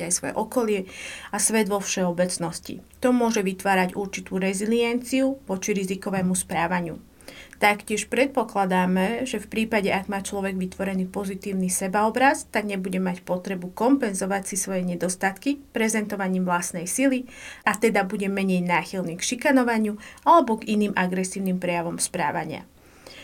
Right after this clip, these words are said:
Pokiaľ deti učíme prijímať svoje prednosti, ale aj nedostatky a vo svojich prednostiach hľadať niečo pozitívne,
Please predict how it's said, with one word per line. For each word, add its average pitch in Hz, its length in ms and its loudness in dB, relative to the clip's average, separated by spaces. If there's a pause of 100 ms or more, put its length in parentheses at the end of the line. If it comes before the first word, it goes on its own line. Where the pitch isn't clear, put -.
(160)
Pokiaľ 240 400 6
deti 208 240 -2
učíme 196 480 0
prijímať 196 400 0
svoje 170 240 -2
prednosti, 190 600 2 (120)
ale 196 280 4
aj - 20 0 (140)
nedostatky 185 680 -2 (160)
a 220 80 8
vo 214 80 2
svojich 202 400 0
prednostiach 196 640 -2
hľadať 180 240 2
niečo 175 320 -6
pozitívne, 254 720 0